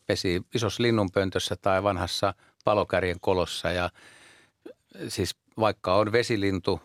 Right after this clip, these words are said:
rantalintu, niin ne pesät on joskus voi olla aika s-,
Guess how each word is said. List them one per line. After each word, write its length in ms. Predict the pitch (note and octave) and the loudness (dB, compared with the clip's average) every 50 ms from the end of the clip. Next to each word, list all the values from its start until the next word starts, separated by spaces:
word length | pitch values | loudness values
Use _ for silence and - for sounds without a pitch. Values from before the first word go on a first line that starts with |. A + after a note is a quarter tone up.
| _ _ - | _ _ -2
rantalintu, 640 | A2 A2 G#2 F#2 F#2 F2 E2+ E2+ F2 E2+ - F#2 | 0 0 0 0 0 0 0 0 -2 -2 -2 -2
niin 160 | F2+ F2+ F2+ F2+ | -2 0 0 0
ne 120 | F2+ F#2 - _ _ - | -2 -2 -4 _ _ -2
pesät 280 | A#2 G#2 G#2 F2+ - | 0 0 0 0 0
on 120 | F#2 F2 F2+ | 0 2 2
joskus 400 | F#2+ G2 - - - - - - | 2 0 -2 -4 -10 -10 -4 -2
voi 100 | F2+ F#2 | 0 0
olla 100 | G2 F#2+ | 2 0
aika 180 | F#2+ - G2+ F2 | 0 0 -2 -4
s-, 100 | - | -4